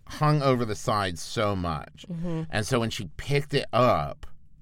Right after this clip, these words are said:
Speaker 1: to try to undo the sides and stuff, the whole bottom of the pie, wait,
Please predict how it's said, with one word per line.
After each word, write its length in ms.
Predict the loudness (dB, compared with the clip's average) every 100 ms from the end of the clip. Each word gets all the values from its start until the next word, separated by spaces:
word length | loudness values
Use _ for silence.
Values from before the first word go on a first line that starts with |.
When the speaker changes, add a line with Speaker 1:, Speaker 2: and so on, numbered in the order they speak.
| -20 -20 -20 -4
Speaker 1:
to 140 | -2
try 300 | 0 2 2
to 120 | 2 0
undo 480 | -2 -2 -2 -2 -2
the 120 | -4
sides 480 | 2 4 4 2 -4
and 140 | -8
stuff, 360 | -6 -4 -6 -10 -18 -16
the 140 | -6 -4
whole 480 | -2 2 6 6 4
bottom 540 | 6 8 6 4 -4 -4
of 240 | -4 -2
the 220 | -4 -4 -6 -12 -4
pie, 300 | 0 0 -2
wait, 260 | -2 -4 -2